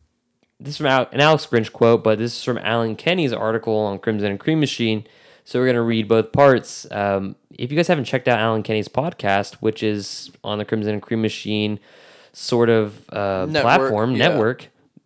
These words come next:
Speaker 1: you guys should listen to it. It's really great stuff. Alan does a lot of great things, uh, writing and talking. He's, he just has really good guests all the time. And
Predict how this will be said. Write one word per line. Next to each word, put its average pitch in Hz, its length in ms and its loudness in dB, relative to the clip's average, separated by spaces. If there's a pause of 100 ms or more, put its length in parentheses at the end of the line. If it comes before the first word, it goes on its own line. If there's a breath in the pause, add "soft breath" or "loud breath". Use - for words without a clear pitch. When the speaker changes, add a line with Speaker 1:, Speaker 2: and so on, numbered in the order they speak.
(140)
Speaker 1:
you 107 160 -6
guys 110 180 0
should 120 140 -4
listen 143 240 -4
to 110 180 0
it. 101 80 -4
It's 101 220 -8
really 120 180 -2
great 120 240 0
stuff. 135 380 0
Alan 110 500 0
does 110 160 0
a 107 60 -4
lot 104 280 2
of 104 180 -8
great 107 460 -4
things, 107 520 -4
uh, 95 240 -10
writing 127 440 2
and 117 280 -4
talking. 127 440 -2
He's, 101 260 -8
he 104 120 -4
just 101 140 -6
has 104 200 -4
really 107 200 -2
good 104 180 -4
guests 101 260 -2
all 98 140 -6
the 101 60 -8
time. 98 340 -8
And 98 140 -8